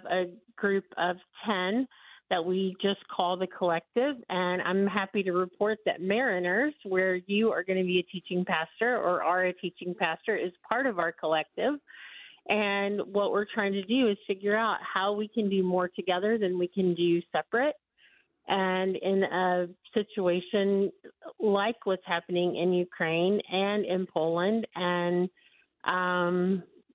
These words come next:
the, the physical, emotional, spiritual devastation, really, that is gonna be long-term, uh, just really called me into, okay, this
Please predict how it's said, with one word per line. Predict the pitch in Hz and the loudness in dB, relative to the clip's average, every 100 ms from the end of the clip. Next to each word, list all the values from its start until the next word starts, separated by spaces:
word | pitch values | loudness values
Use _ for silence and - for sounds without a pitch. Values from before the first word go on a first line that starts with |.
| _ _ - | _ _ -4
the, | 196 185 180 180 - _ _ - - _ _ _ _ _ _ _ _ | 0 2 0 -2 -16 _ _ -20 -20 _ _ _ _ _ _ _ _
the | - 185 185 _ | -2 -2 -2 _
physical, | 233 233 240 - 226 226 214 - | -4 -2 -4 -2 0 2 0 0
emotional, | 180 190 196 214 - 214 202 202 - - | 0 0 0 -2 -2 0 0 -2 -8 -10
spiritual | 214 214 214 - 208 202 196 196 196 202 180 - _ _ _ 208 - | -2 0 0 -2 0 2 2 2 2 0 -4 -12 _ _ _ -8 -2
devastation, | 185 180 - 226 254 - 190 | -2 -2 -2 -2 -2 -4 -2
really, | 175 165 160 180 214 - - - - | 0 0 0 0 0 -4 -20 -20 -6
that | 208 190 - | -2 -2 -2
is | 190 - | -6 -2
gonna | 196 190 | 0 0
be | 185 185 | 0 0
long-term, | 175 196 220 240 226 - 170 165 175 208 - _ _ _ _ - | 2 2 2 0 -2 -2 0 0 0 0 -2 _ _ _ _ -4
uh, | 185 185 185 | -2 0 -2
just | 220 202 | -4 -4
really | 214 202 | -2 -2
called | 190 - 185 190 | -2 -2 -2 -2
me | 196 190 180 | 0 0 0
into, | 190 190 196 - 190 180 175 180 180 - 190 | 0 2 0 0 2 2 4 2 0 -4 -4
okay, | 190 185 180 | 0 -2 0
this | 202 | -2